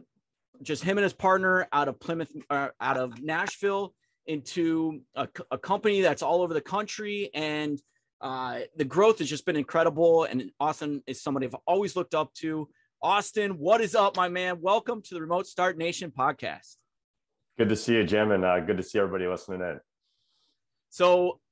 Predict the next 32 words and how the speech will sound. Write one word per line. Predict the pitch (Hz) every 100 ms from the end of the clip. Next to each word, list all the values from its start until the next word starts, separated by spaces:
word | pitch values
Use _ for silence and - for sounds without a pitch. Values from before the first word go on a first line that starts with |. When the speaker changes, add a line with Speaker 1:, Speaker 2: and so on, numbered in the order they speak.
| -
Speaker 1:
I | 160 240
wanna | 403 302
start | - - 180 185 156
with, | 143 156 151 147 147 127 _ _ _
you | 143
know, | 135
Remote | 151 220 285
Start | - 196 180 185
is | 151
about | 131 131 135 139 127 _ _ _ _
starting | _ - 190 233 220
a | 180
business, | - 170 147 165 165 147 - _
building | 175 226 233 196
a |
brand, | 135 139 147 147 147 147 -
and | 131 127 135
living | 170 208
your | 190
desired | 143 127 131 131 120
lifestyle. | 110 98 - 98 95 _ _ _ _
So, | - 170 165 160 - _ _ - - -
you | 165
know, | 156
I've | 135 135
always | 135 175 226 196
looked | 185 180
up | 175 170
to | -
you | 160
in | 147
that | 135